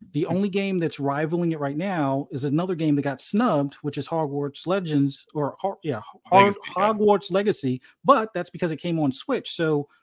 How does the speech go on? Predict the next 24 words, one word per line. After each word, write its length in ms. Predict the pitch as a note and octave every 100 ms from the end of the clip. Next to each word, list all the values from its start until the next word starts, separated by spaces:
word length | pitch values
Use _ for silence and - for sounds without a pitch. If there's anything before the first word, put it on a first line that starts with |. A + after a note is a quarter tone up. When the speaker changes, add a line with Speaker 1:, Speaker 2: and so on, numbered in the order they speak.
| -
Speaker 1:
of 100 | C#3
course, 260 | A3 G3+ -
finally, 360 | F3+ F#3 F3
people 240 | C#3 E3+ D3+
that 140 | D3
are, 180 | D3 D3+ - _ _ - -
uh, 220 | C#3 C3 B2+
looking 280 | D#3 E3+
to 60 | D3
play 160 | - E3
it 60 |
on 120 | D#3
the 60 | C3+
go 220 | B2+ F#3
are 40 | D3+
gonna 180 | C#3+ A2+
buy 260 | G#3+ G#3
it, 160 | D#3 D3+
but 140 | C3+ - _ G#2+
I 40 |
Speaker 2:
Right. 100 | G2
Speaker 1:
think 180 | G#3+ C#3
long 260 | D3 F3
term, 440 | - F#3 F3+ G#3+